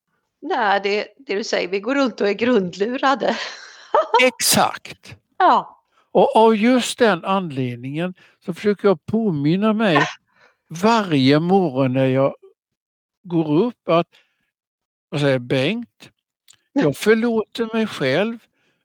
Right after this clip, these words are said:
Speaker 2: för jag har missförstått nästan
Speaker 1: Mm.
Speaker 2: allting." För det är vad jag har gjort och
Speaker 1: Mm.
Speaker 2: grundlurat mig själv.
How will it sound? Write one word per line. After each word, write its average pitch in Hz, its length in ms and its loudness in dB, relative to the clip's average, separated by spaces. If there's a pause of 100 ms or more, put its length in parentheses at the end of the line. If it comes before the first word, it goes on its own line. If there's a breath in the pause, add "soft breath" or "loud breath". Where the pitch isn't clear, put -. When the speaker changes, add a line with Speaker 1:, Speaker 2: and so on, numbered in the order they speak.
Speaker 2:
för 220 140 -4
jag 190 100 4
har 156 80 0
missförstått - 1300 -6 (360)
nästan 160 540 -4
Speaker 1:
Mm. 123 140 -14
Speaker 2:
allting." 147 720 -10 (1700)
För 240 100 0
det 220 80 4
är 147 40 4
vad 139 200 0
jag 220 140 0
har 185 180 -4
gjort 233 280 -6 (420)
och 202 120 2
Speaker 1:
Mm. 196 120 -4
Speaker 2:
grundlurat 139 640 -2
mig 131 180 -10
själv. 180 240 -14